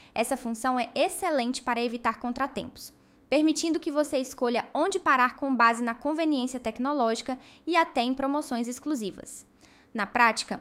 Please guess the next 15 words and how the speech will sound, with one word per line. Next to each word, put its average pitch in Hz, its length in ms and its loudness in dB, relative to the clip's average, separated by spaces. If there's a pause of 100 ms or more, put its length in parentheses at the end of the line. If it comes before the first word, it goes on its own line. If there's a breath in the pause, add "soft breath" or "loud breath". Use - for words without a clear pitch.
(160)
observamos 269 640 2
que 285 80 -2
essa 285 180 -2
ferramenta 254 600 -2
torna 240 420 0
os 240 100 -2
deslocamentos 269 720 0
diários 208 540 0
e 233 100 -2
as 226 140 0
viagens 226 400 0
longas 254 400 -2
muito 330 300 2
mais 294 180 -2
previsíveis. 247 880 -4